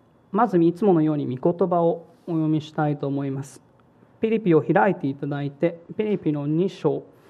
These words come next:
今日私たちは六節、ほぼ六節しか見ませんけれども、全体を考えるために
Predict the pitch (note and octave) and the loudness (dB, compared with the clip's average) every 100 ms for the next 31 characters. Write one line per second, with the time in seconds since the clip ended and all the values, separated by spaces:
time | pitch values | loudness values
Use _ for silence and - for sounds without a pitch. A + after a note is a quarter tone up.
0 | - - - - - - _ _ _ - | -20 -20 -20 -20 -20 -20 _ _ _ 4
1 | A#3 G#3 A3+ A3 G#3 - F#3 F3 E3 - | 6 6 2 0 0 4 6 6 4 0
2 | E3+ G3 - - A#3 - D#3+ - - G3+ | 2 2 2 0 0 0 -2 0 2 6
3 | E3+ E3+ - G#3 F3+ E3 - D#3 E3 F#3 | 6 4 0 -4 -4 -2 0 4 4 4
4 | F#3 G3+ F3 D3+ D3 C#3+ D#3+ D#3 D3 F3 | 2 2 2 0 0 -2 2 2 2 0
5 | A3+ A3+ A3 G#3+ G#3 G#3 G#3 G#3 G3 D#3+ | 0 0 2 2 2 0 2 4 4 4
6 | D3+ D3 D3 D3+ D#3 | 2 -2 0 2 0